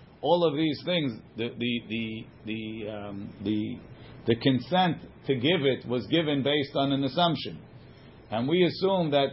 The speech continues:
such a consent is not a real consent. So even though he says, "Take it," he doesn't mean it. So it's, it's, he's giving it without a full heart. It's like he's stealing. So it's considered gezel midrabanan. Right?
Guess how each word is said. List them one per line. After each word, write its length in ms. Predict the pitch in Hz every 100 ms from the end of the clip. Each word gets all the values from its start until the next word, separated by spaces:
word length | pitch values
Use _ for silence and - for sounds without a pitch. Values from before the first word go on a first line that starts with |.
| -
such 240 | - 170 165
a 120 | 160 -
consent 500 | 143 135 175 170 135
is 120 | 123
not 180 | 151 143
a 80 |
real 200 | 135 143
consent. 500 | - 127 117 120 87 80 - - - - -
So 120 | 127
even 160 | 165 185
though 100 | 156
he 100 | 139
says, 240 | 165 147 -
"Take 220 | 175 185
it," 260 | 156 139 -
he 120 | 120
doesn't 300 | 143 165 147
mean 200 | 139 147
it. 160 | 165 175 -
So 140 | 143
it's, 120 | 139 - -
it's, 200 | 131 -
he's 180 | 127 131 110
giving 300 | 180 185 160
it 160 | 160
without 380 | 135 135 156 151 131
a 120 | -
full 200 | 160 139
heart. 240 | 151 117 - -
It's 80 |
like 180 | 139 135
he's 160 | 123 113
stealing. 320 | 131 107 82 - - - -
So 100 | -
it's 100 | 113
considered 420 | - 127 123 170 127
gezel 320 | 151 131 143
midrabanan. 720 | 139 123 127 123 123 113 85 - - - - - - - - - - - - - - - - -
Right? 280 | 113 147